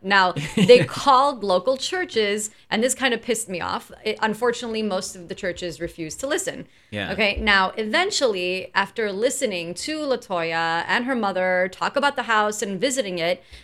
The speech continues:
Speaker 1: um, there was one church, and I couldn't find the name of which church, that
Speaker 2: Mm-hmm.
Speaker 1: actually told them the Carolina Street house did have spirits in it.
Speaker 2: They knew the house?
Speaker 1: They, they apparently knew the house. They recommended the family clean the home with bleach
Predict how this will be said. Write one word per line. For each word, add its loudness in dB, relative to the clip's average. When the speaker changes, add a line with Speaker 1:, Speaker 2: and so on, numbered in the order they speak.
Speaker 1:
um, 2
there 4
was 2
one -2
church, -4
and -6
I -6
couldn't -4
find -4
the -6
name -4
of -6
which 0
church, -6
that -2
Speaker 2:
Mm-hmm. 0
Speaker 1:
actually 0
told -8
them -2
the -4
Carolina 0
Street -8
house -2
did -4
have -6
spirits -2
in -12
it. -18
Speaker 2:
They -4
knew -2
the -6
house? -2
Speaker 1:
They, 6
they 4
apparently 0
knew 2
the 0
house. -4
They 2
recommended 0
the -6
family -4
clean -8
the -6
home 0
with 0
bleach -6